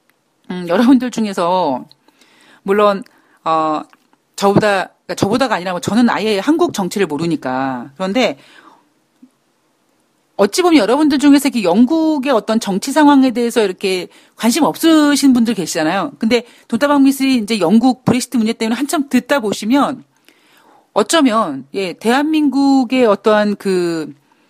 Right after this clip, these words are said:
정치보다, 정치판보다 영국 정치판을 훨씬 더 잘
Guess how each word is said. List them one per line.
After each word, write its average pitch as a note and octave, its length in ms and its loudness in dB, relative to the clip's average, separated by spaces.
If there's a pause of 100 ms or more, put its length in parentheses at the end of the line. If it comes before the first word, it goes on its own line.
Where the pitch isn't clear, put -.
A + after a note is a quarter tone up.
(140)
정치보다, D#3 1040 0
정치판보다 D#3+ 1080 -2 (340)
영국 A#3 380 0
정치판을 F3 1160 -8
훨씬 D#4+ 320 -2
더 A#3 120 0
잘 F#3 640 -4